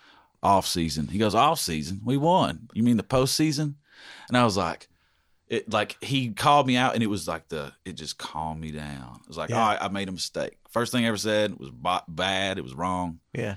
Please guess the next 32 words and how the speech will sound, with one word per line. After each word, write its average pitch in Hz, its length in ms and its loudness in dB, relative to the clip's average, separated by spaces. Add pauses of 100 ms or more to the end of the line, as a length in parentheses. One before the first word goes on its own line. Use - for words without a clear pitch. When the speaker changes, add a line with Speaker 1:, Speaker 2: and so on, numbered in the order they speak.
(160)
Speaker 1:
Everything's 80 280 -6
gonna 76 100 -6
be 73 60 -8
smooth 71 300 -8
from 64 160 -14
here 64 80 -10
on 60 160 -14
out." - 100 -14
Speaker 2:
Yeah. - 60 -10
Speaker 1:
And 107 100 -4
it 120 100 0
has 165 200 2
been 160 180 2
pretty 165 240 0
smooth 165 380 -2
since 131 240 -8
then. 117 300 -2 (180)
Speaker 2:
Hadn't 120 240 -2
asked 113 160 0
a - 40 -6
question 113 360 -4
that 98 180 0
Speaker 1:
So, 107 80 2
Speaker 2:
bad 110 220 2
since. 127 340 -4
Speaker 1:
nah, 131 440 2 (100)
probably 170 260 2
not. 165 360 0
Probably 170 240 4
not, 160 320 0
Speaker 2:
<laughs> - 0 -
Speaker 1:
literally. 113 420 0